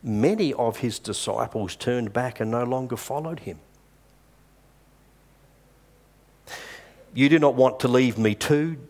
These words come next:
do you?" Jesus asked the twelve. And Simon Peter answered him, "Lord, to whom shall we go?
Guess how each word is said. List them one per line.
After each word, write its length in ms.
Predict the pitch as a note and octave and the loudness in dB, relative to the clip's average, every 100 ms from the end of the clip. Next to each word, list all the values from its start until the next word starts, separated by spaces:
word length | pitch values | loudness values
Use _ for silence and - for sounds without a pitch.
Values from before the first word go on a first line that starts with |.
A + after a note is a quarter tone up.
| _ | _
do 120 | A2+ | -2
you?" 440 | F#2+ F2 F2+ A#2+ E3 - _ _ _ _ | -2 -2 -2 -4 -10 -20 _ _ _ _
Jesus 420 | F#2+ A2+ G2 G2 G2+ | -4 -2 -2 -2 -2
asked 400 | F#2 F2 - - | -2 -4 -8 -12
the 60 | |
twelve. 600 | - - F2+ - - - _ _ _ _ _ _ _ _ _ _ _ _ _ _ _ _ _ _ _ _ | -8 -6 -4 -6 -10 -18 _ _ _ _ _ _ _ _ _ _ _ _ _ _ _ _ _ _ _ _
And 80 | - | -4
Simon 380 | - D3 C3+ A2 | 2 6 6 4
Peter 360 | D3 C3+ A2+ | 2 4 4
answered 280 | B2 C#3 - | 4 0 -2
him, 240 | G2+ G2 G2+ - | -2 -2 -6 -12
"Lord, 460 | A#2 A#2 D3 G#2 F#3 - - _ _ _ _ _ | -2 2 4 2 0 -6 -20 _ _ _ _ _
to 120 | C#3+ | -2
whom 340 | B2 F3 A#3+ A#3+ | -2 -2 -2 -4
shall 340 | - F#3+ F3+ | -4 -4 -2
we 120 | F#3 | -2
go? 320 | F3+ D3 C#3+ | -4 -8 -10